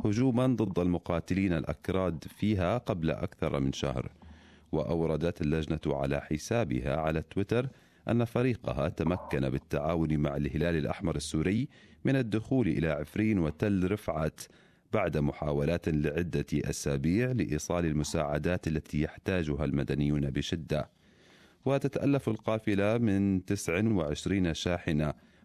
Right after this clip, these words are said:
محملة بأكثر من سبعة آلاف سلة غذائية، فضلاً عن مستلزمات صحية وأغطية وثياب وغيرها.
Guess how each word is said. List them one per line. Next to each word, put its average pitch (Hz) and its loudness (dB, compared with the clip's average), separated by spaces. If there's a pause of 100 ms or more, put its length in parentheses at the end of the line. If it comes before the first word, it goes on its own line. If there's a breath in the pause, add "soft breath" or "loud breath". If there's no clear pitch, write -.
محملة 80 0
بأكثر 87 0
من 76 2
سبعة 78 -2
آلاف 80 0
سلة 87 0
غذائية، 80 2 (320 loud breath)
فضلاً 95 0
عن 78 2
مستلزمات 78 -2
صحية 92 0 (380 loud breath)
وأغطية 90 0
وثياب 73 2
وغيرها. 64 -2